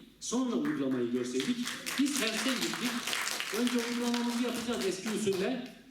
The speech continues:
Sen ben bizim olan mantığıyla. Sonra işte onu kurala bağlayacağız. Bu yanlış oldu. Ee, ama e, yanlışın, hatanın neresinde dönülürse kârdır diye düşünüyorum.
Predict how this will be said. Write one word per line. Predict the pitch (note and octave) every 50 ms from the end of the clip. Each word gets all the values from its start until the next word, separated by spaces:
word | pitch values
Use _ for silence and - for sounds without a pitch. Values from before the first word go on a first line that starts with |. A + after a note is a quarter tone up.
| -
Sen | - - F#3 F#3+ F#3 F#3
ben | F#3 G3 F#3 F3+ F3
bizim | E3+ F#3 F#3 F3
olan | F3 E3+ E3+ E3+ D#3+
mantığıyla. | D#3 D#3 D3+ D3+ D#3 D#3 D3+ E3 A3+ A#3+ A#3 - - - -
Sonra | - - C4 B3 G#3+ F#3 F#3
işte | E3+ D#3+ - F3
onu | F#3 G3+ A3 - -
kurala | F#3+ F#3+ F3 F3 D#3 C3+
bağlayacağız. | B2+ A#2+ A2+ A#2 A#2 - F#3+ A3+ A#3 - - - - - - - - - - - F3
Bu | A#3 A3+ G#3
yanlış | G3+ G3+ G3+ G3+ F#3 - F3
oldu. | C#3 B2 A#2 B2 C#3+ F#3+ G#3+ - - - - - - - - - -
Ee, | D3+ D3+ D#3 D#3 D#3 D#3 D#3 D#3+
ama | D#3+ G3 G3 F#3+ F#3 F#3+ F#3+ F#3+ F#3 - - - - - - - - - - - - - C#3+ C#3+
e, | C3+ C3 C3+ C3 B2+ C3+
yanlışın, | D3+ D#3 F3 F3+ F3 - F3 F#3 F#3+ F#3+ F#3+ - -
hatanın | D#3 D3+ D#3+ E3 F3 E3+ D3+ D#3
neresinde | F3+ F#3 E3+ D3+ - F3 D3+ C#3+ C3 B2+
dönülürse | D3 C#3+ D#3 F3 E3+ - - D#3 D#3 E3 E3+ E3+ E3+ E3 -
kârdır | D#3 D3+ D3 C3+ C#3 C3 B2
diye | A#2+ A#2+ B2 A#2+
düşünüyorum. | B2 A#2 - E3+ E3+ D#3 C#3 D#3 D#3